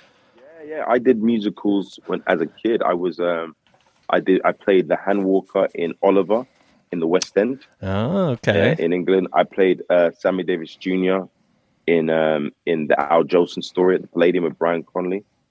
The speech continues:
Speaker 1: Uh, I, I danced with Michael Jackson when I was eleven, you know, at the Brit Awards nineteen ninety-six.
Speaker 2: Oh, wow.
Speaker 1: I went on tour doing the Nicholas Brothers Stormy Weather rendition. So I've got a strong musical background.
Speaker 2: Okay.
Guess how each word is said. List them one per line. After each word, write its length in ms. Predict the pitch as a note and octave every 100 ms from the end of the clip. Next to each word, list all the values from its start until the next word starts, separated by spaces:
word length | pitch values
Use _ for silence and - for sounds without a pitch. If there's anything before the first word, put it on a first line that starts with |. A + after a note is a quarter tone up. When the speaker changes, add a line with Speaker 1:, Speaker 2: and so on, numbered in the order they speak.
| _ _ _ -
Speaker 1:
Uh, 380 | D#2 E2+ E2 D#2
I, 160 | - D#2+ -
I 120 | D#2+
danced 320 | - F2 D#2
with 80 | E2+
Michael 260 | F2 E2 D#2
Jackson 460 | F2+ F2 _ F#2
when 100 | F2+
I 40 | D#2+
was 100 | D2+
eleven, 380 | D#2 F2+ A2 C3+ _ _ _ _ _ _ -
you 40 | D#2+
know, 200 | E2 F#2 -
at 120 | D#2
the 60 |
Brit 260 | D2 F2+ -
Awards 340 | D#2 E2 D2
nineteen 260 | E2 D#2+ A#1+
ninety-six. 460 | D#2 C2 - G#2 -
Speaker 2:
Oh, 280 | G#2+ C3 C3+
wow. 640 | G2 G2 A#2+ B2 F#2+ - -
Speaker 1:
I 460 | D#2 D#2 D#2+ D#2+ - _ _ _ _ _ _ -
went 180 | F#2+ F#2
on 120 | E2+
tour 300 | - F#2 F2
doing 380 | F2 F2 E2 -
the 80 | -
Nicholas 400 | D#2+ F#2 - F#2
Brothers 500 | - F#2 F2 F2 - - _ _ _ -
Stormy 420 | - - F2+ F2+
Weather 240 | F2 F2+ F2
rendition. 460 | F2+ E2+ F2 G2
So 120 | - -
I've 160 | A#2+
got 100 | -
a 40 | -
strong 340 | - G#2 F#2+
musical 380 | F#2 D#2 D2+ C#2+
background. 460 | - - B1+ G1+ - _ -
Speaker 2:
Okay. 420 | D3 C3+ F2+